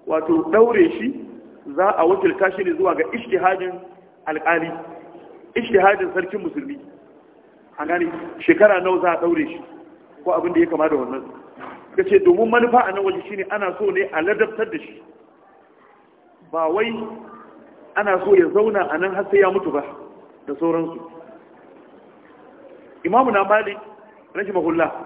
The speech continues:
ya tafi akan cewa lalle wanda ya rike wani za a kashe shi kisasan in ya zamanto ya rike wani ne dan a kashe shi. In dai ka rike wani dan a kashe,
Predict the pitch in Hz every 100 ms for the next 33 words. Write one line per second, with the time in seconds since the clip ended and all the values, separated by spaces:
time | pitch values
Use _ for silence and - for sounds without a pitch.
0 | - - - - - - - 165 202 196
1 | 185 233 - - - - - - 156 196
2 | 185 175 175 202 214 202 269 233 202 202
3 | - 170 170 175 170 - - - - _
4 | _ _ _ _ _ _ _ _ _ _
5 | _ _ _ _ _ - 151 214 208 180
6 | 220 202 175 220 226 226 - - 180 208
7 | 214 208 135 - - - - _ _ _
8 | - - - _ 190 202 202 202 202 202
9 | 208 208 208 185 175 185 208 208 175 208
10 | 170 196 - - - - - - - -
11 | - - - - - - - 262 262 269
12 | 262 247 254 - 185 190 403 415 - -
13 | -